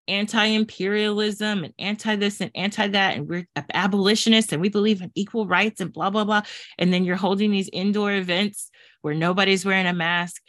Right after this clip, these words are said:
and poor people who are dying disproportionately of covid are catching covid from your little events that you, where you're talking about how much you care about the working class. Like, give me a fucking break. And I'm sorry, like,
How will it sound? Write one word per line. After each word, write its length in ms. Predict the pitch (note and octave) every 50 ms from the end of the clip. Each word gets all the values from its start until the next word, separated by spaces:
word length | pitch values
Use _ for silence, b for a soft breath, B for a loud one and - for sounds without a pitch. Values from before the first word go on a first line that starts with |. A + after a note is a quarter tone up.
| b b b b b
and 260 | - E3 E3 E3 D#3+ - -
poor 240 | - - G3 G3 G3
people 560 | - A3+ G#3 G3+ G#3+ G#3+ G3 F#3+ G3 G3+ - - -
who 140 | G3+ F3+
are 80 | D#3+ D#3
dying 340 | D#3 F3 D#3+ D#3+ F3 F3 D#3+
disproportionately 1000 | C#3+ F#3 G#3 - - A3 G3+ - - F3+ F3+ F#3 - - G#3+ F#3+ F#3 G3 F#3+ F3+
of 120 | F3 E3+
covid 540 | - - F3+ E3 F#3 F#3 G3 G#3 G#3+ G3+ G3+ B B B B B
are 100 | - D3+
catching 420 | D3 - - E3+ F3 F3 - G3 F#3
covid 380 | - G3+ F3+ F3 E3+ F3 E3
from 220 | - - D3+ D3+ D3
your 260 | D3 F3 F#3 G3+ G#3
little 360 | G#3+ G#3 G#3 G#3 G3+ G3+ G3+
events 500 | G3+ F#3+ G3 G#3 G3+ F3 - - - - b b b b b b b
that 160 | - E3 C#3
you, 180 | D#3+ D#3+ E3+ D#3+
where 200 | D3+ D3 E3+ F3
you're 200 | E3+ D#3+ F3+ F3+
talking 400 | F3 - - F#3 F3+ - G3 F3+
about 160 | E3+ E3 D#3
how 180 | - - F3+ F3+
much 260 | F3 F3 E3+ - -
you 60 | E3
care 260 | D3 - - F#3 F3+
about 260 | F3 D#3+ D#3+ D#3 D3+ -
the 60 | D#3
working 380 | D3 D#3 D#3 D#3 - D#3 D3
class. 460 | C#3 - C#3+ C#3 B2+ - - - - -
Like, 160 | D#3 D3+ -
give 220 | - G#3 A#3 A#3+
me 200 | B3+ C4 B3+ A#3+
a 100 | - F#3
fucking 580 | E3+ - - - F#3+ F#3+ - - G3+ F#3+ F#3 F3
break. 340 | - D#3+ D#3 D3 C#3+ - -
And 120 | D3 E3
I'm 120 | F3+ G3+
sorry, 420 | G#3 - - G3 F#3 E3+ D#3 C#3+ C#3
like, 180 | C#3 C3+ -